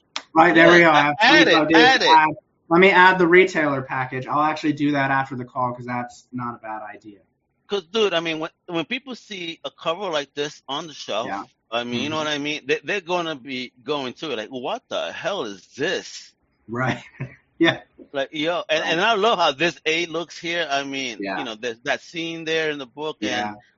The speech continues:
Speaker 2: that's a very popular tool, apparently. Holy
Speaker 1: Yeah.
Speaker 2: shit.
Speaker 1: Jed,
Speaker 2: Creepy.
Speaker 1: Jed McPherson came up with that, came up with the, uh, uh, that, like, the title logo. It was brilliant. I love Jed.
Speaker 2: Amazing.
Speaker 1: Yeah.
Speaker 2: Amazing. You have a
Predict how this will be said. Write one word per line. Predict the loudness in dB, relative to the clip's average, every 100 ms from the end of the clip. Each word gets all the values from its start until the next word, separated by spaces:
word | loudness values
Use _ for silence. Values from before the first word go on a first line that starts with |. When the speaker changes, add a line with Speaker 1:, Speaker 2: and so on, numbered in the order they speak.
| _
Speaker 2:
that's | -6 -4 -4
a | -4
very | -2 -2
popular | -2 -4 -4 -10 -10
tool, | -10 -8 -6
apparently. | -6 -6 -6 -8 -12
Holy | -10 -8 -8
Speaker 1:
Yeah. | -10 -10
Speaker 2:
shit. | -10 -10 _ _ _ -10
Speaker 1:
Jed, | -4 -2 -2
Speaker 2:
Creepy. | -4 -8
Speaker 1:
Jed | -4 -2 -2
McPherson | -4 -6 -2 0 0 -4 -10 -10
came | -10 -8 -6
up | -6 -8
with | -10
that, | -8 -8 -8 -12
came | -12 -8
up | -8 -8
with | -12 -8
the, | -6 -6
uh, | -6 -8 -8 -10 -14 -16 _ _ _ -20 -18
uh, | -12 -10 -10 -10
that, | -10 -12
like, | -12 -14 -14 _
the | -12 -12
title | -12 -10 -8 -6 -8
logo. | -10 -14 -14
It | -14
was | -16 -18 _ _
brilliant. | -12 -10 -10 -12 -18
I | -14
love | -12 -14
Jed. | -14 -14
Speaker 2:
Amazing. | -10 -8 -8 -10 -16 _ _ _ _ _ _ _ _ -12
Speaker 1:
Yeah. | -10
Speaker 2:
Amazing. | -8 -4 -2 -4 -4 -12 -12
You | -4 0
have | 0
a | 0 -4